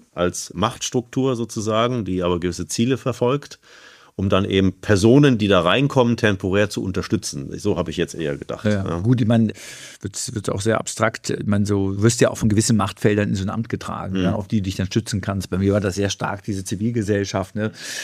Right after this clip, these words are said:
Speaker 2: Wir hatten eine super Kampagne, ne, weil viele Leute, die diese Stadt am Laufen gehalten haben, das Gefühl hatten, wow, wenn wir jetzt einen von uns auf die andere Seite schicken, ne,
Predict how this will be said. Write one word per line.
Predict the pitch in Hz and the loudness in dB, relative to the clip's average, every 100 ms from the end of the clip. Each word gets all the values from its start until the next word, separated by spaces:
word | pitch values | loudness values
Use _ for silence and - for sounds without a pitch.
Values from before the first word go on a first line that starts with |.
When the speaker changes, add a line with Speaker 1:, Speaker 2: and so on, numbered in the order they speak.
| - | -12
Speaker 2:
Wir | - - | -12 -4
hatten | 95 101 | -2 0
eine | 101 | -2
super | 98 123 131 104 | 0 0 0 0
Kampagne, | 135 92 - 107 117 101 | -2 -4 -4 -2 -2 -2
ne, | 101 | -4
weil | 95 | -6
viele | - 131 | -2 0
Leute, | 110 107 113 120 98 - - - - - _ | 2 4 4 4 2 -2 -16 -16 -20 -20 _
die | 110 107 | -6 -2
diese | 113 107 | 0 2
Stadt | 101 110 - - | 2 0 -2 -4
am | 107 | 0
Laufen | 101 117 143 | 4 4 4
gehalten | 117 101 104 107 | 2 2 2 2
haben, | 101 101 | 2 2
das | 101 - | -2 -6
Gefühl | 98 - 147 123 | -8 0 2 2
hatten, | 110 - 104 101 92 | 0 -2 -4 -4 -2
wow, | 101 120 120 110 104 | 2 4 4 4 2
wenn | 104 | 2
wir | |
jetzt | 101 - | 0 0
einen | 110 110 | -2 -2
von | 110 | -4
uns | 120 147 147 | -2 -2 -2
auf | 110 | -4
die | - | -6
andere | - 104 | -6 -4
Seite | 98 110 147 | -2 -4 -4
schicken, | 123 - - 90 | -6 -8 -8 -4
ne, | 101 | -4